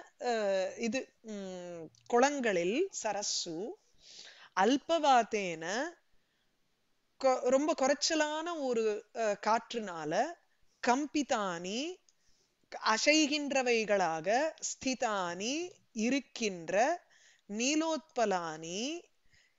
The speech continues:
இவ நீலோத்பலம், அதாவது ப-, ப-, அம், ப்ளூ லோட்டஸ் or ப்ளூ லிலி அது போல நாரீணாம் பெண்களினுடைய கண்கள்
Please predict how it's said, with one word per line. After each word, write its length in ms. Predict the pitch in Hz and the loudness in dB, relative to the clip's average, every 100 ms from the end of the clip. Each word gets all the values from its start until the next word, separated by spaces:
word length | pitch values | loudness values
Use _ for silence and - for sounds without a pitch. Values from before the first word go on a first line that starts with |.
| _ _ - | _ _ 4
இவ 240 | 254 226 196 170 196 330 - _ _ _ _ _ 220 | 6 6 4 4 4 2 -2 _ _ _ _ _ -8
நீலோத்பலம், 760 | 214 277 320 302 - 240 175 - | 0 2 2 2 2 2 2 -4
அதாவது 380 | - 214 247 254 269 | -4 0 2 0 -4
ப-, 340 | 202 233 208 | -2 0 0
ப-, 160 | 185 202 190 185 202 | 0 2 2 2 -2
அம், 500 | 202 190 180 175 170 170 _ 208 | -2 -2 -2 -8 -14 -18 _ -4
ப்ளூ 220 | 180 254 311 294 240 - | 2 2 4 0 -4 -8
லோட்டஸ் 480 | 202 226 226 196 - | 0 2 2 -2 -6
or 120 | 202 185 180 | -6 -6 -2
ப்ளூ 200 | 240 269 | -2 0
லிலி 320 | 233 233 202 - _ - - | 0 0 -2 -10 _ -20 -8
அது 260 | - 190 269 254 | 0 2 2 0
போல 320 | 220 175 160 247 392 - _ - _ _ - | -2 0 4 4 4 -4 _ -20 _ _ -10
நாரீணாம் 960 | 180 185 233 269 285 262 220 202 233 339 339 | -2 2 4 4 4 4 2 0 0 -2 -4
பெண்களினுடைய 840 | 220 233 269 277 254 220 180 175 180 269 381 - | -2 -2 2 2 2 -2 -2 0 2 2 0 -6
கண்கள் 640 | - 214 214 220 185 180 | -2 0 0 -4 -2 0